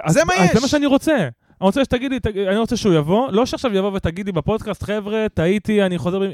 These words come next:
Speaker 2: לא, לא מבקש עכשיו, אתה יודע, אה, "ככה יעשה לאיש המלך חפץ ביקרו". אני רוצה שתבוא למשחק הבא, תעלה ארבע ארבע שתיים. אתה יודע, יש לי שלוש חלוצים טובים, תשחק עם שתי חלוצים שהמיקום הטבעי שלהם זה חלוצי תשע, תשחק עם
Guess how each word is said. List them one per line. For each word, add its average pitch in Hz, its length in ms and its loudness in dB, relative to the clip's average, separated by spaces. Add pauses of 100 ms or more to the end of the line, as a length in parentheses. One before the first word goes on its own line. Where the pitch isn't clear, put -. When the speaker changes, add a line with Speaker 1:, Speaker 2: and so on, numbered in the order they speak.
Speaker 2:
לא, 208 300 -2
לא 202 120 -2
מבקש 247 240 -6
עכשיו, 196 160 -6
אתה 175 120 -4
יודע, 170 240 0
אה, 143 380 0 (500)
"ככה 180 240 2
יעשה 170 260 4
לאיש 160 240 0
המלך 156 240 0
חפץ 143 280 -6
ביקרו". 139 400 -6
אני 254 120 -8
רוצה 233 280 -2
שתבוא 190 280 -4
למשחק 185 460 -6
הבא, 135 280 -2 (580)
תעלה 339 320 -2
ארבע 339 180 -2
ארבע 302 180 -2
שתיים. 277 380 -4
אתה 240 100 -4
יודע, 277 100 2
יש 262 80 2
לי 254 60 0
שלוש 247 220 2
חלוצים 233 300 -4
טובים, 160 360 0 (320)
תשחק 247 300 -2
עם 233 60 2
שתי 240 180 2
חלוצים 220 480 2
שהמיקום 202 460 0
הטבעי 196 240 -2
שלהם 208 180 0
זה 180 80 4
חלוצי 175 360 2
תשע, 151 440 0 (420)
תשחק 196 340 0
עם 220 120 2